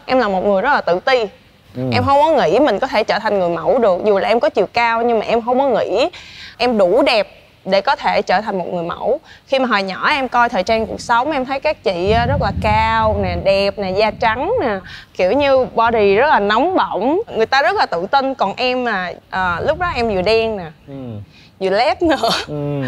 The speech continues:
Speaker 1: ốm nữa, rồi môi em thì dày. Nói chung là những cái nét đẹp của em lúc đó nó không có được thịnh hành. Nhiều cái lời mà người ta body shaming mình từ nhỏ đến lớn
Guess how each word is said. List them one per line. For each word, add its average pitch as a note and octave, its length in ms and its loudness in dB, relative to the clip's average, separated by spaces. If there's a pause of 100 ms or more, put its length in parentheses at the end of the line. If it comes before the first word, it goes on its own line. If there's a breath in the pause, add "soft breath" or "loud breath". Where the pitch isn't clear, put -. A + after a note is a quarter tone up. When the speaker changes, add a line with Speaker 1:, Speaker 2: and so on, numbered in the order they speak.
(240 loud breath)
Speaker 1:
ốm D4+ 400 2
nữa, B3+ 300 0
rồi F#3 400 -2
môi C#4 280 2
em C4+ 140 0
thì G#3+ 220 -2
dày. F#3+ 420 0
Nói F4+ 120 0
chung F#4 160 2
là B3 80 2
những G3+ 240 2
cái F4+ 120 0
nét F#4+ 260 0
đẹp G#3+ 220 2
của A#3 80 0
em C4+ 240 0
lúc E4+ 160 -4
đó D4+ 180 2
nó G#4 160 -2
không D4+ 200 2
có F4 60 -2
được G#3+ 200 2
thịnh G3 180 -2
hành. G#3 340 -4 (160)
Nhiều A#3+ 220 0
cái E4 140 0
lời G#3+ 440 2
mà G#3 160 0
người G3+ 140 0
ta A#3+ 120 2
body A#3 300 2
shaming C4 400 0
mình G3 120 2
từ F#3+ 100 0
nhỏ F3+ 260 -2
đến D#4 80 0
lớn G4+ 280 2